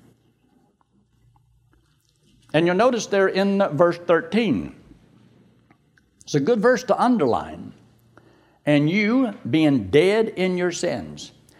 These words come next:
and the uncircumcision of your flesh, hath he quickened together with him, having forgiven you," how many?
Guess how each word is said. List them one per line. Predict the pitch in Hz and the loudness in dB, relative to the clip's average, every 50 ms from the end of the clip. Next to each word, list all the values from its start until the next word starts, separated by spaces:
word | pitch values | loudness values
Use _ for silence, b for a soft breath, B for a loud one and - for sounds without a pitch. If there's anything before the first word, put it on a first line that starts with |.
| b b b b b | b b b b b
and | 135 156 160 160 151 | -2 -2 0 0 0
the | 170 165 | 0 0
uncircumcision | 165 170 170 170 156 - - - 233 247 262 254 254 247 240 233 214 - 226 214 208 190 196 208 202 - - | 2 0 0 0 0 -4 -6 -2 0 0 0 2 0 -2 -2 -2 -4 0 0 2 2 2 0 -4 -4 -6 0
of | - 170 175 160 | 0 0 0 2
your | 180 180 | -2 -4
flesh, | - - 143 135 110 92 - - - - - - _ b b b b b b b b b | -4 -2 -4 -4 -2 -4 -6 -12 -16 -18 -20 -20 _ b b b b b b b b b
hath | _ - 156 185 185 185 | _ 0 2 2 2 2
he | 190 170 165 - | 0 0 0 0
quickened | - - - 220 262 240 - 233 240 220 226 | -4 -2 0 0 0 0 -2 -2 -2 -2 -2
together | 220 220 170 170 175 180 180 185 | -2 -2 0 2 0 2 2 2
with | 170 180 170 | 0 0 0
him, | 139 143 143 143 147 143 B B B B B B B | 2 2 2 2 2 -2 B B B B B B B
having | - - 160 170 170 180 170 185 175 - | -2 2 2 2 2 0 -2 -4 -6 -4
forgiven | - 175 165 143 117 101 104 - 226 254 262 247 240 226 220 208 190 - | -2 0 0 0 0 -2 2 4 4 4 4 4 2 2 2 0 -4 -6
you," | - 113 135 135 139 156 170 165 151 - - - - _ _ _ _ _ _ _ _ _ | -4 0 4 4 6 4 4 2 -2 -10 -20 -20 -20 _ _ _ _ _ _ _ _ _
how | _ - 175 180 185 | _ -2 0 0 0
many? | 180 165 143 113 87 80 | 2 0 0 0 -2 -6